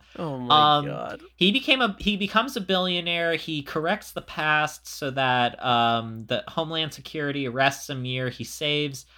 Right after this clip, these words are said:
Speaker 2: Brandt, uh, and his family.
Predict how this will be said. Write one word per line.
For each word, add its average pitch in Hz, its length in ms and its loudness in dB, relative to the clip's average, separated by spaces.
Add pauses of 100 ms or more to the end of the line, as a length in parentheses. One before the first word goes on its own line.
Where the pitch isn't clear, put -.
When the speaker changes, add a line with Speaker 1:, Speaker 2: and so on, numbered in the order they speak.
(220)
Speaker 2:
Brandt, 135 560 0
uh, 120 360 0 (520)
and 120 540 -2
his 127 300 -6
family. 117 640 0